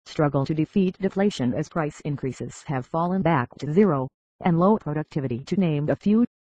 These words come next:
would a trade pact really make a huge difference?" Question mark. Estimates by economists put the gains at zero point six six percent of G D P that increases to two percent by twenty twenty if factors like foreign direct investment are included.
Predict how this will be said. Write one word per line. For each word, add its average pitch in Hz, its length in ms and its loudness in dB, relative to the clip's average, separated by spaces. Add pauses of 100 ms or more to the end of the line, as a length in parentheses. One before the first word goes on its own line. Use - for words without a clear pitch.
(120)
would 170 180 4
a 196 60 2
trade 180 340 -2
pact 160 380 -4
really 165 340 0
make 147 240 -6
a 151 140 2
huge 226 340 0
difference?" 156 400 0
Question 160 480 -2
mark. 127 280 -2
Estimates 175 500 0
by 131 200 -2
economists 226 540 2
put 208 160 2
the 160 60 -8
gains 135 500 -2
at 135 140 0
zero 185 280 2
point 156 340 -4
six - 260 -8
six - 320 -6
percent 160 360 -6
of 151 100 -6
G 214 120 4
D 165 220 0
P 226 160 -2
that 127 160 -4
increases 127 640 -8
to 151 140 -6
two 226 200 0
percent 190 400 0
by 120 340 -4 (640)
twenty 214 320 2
twenty 180 400 -2
if 139 100 -4
factors 180 500 -2
like 147 220 0
foreign 185 340 2
direct 175 360 0
investment 180 480 0
are 139 120 0
included. 139 460 -2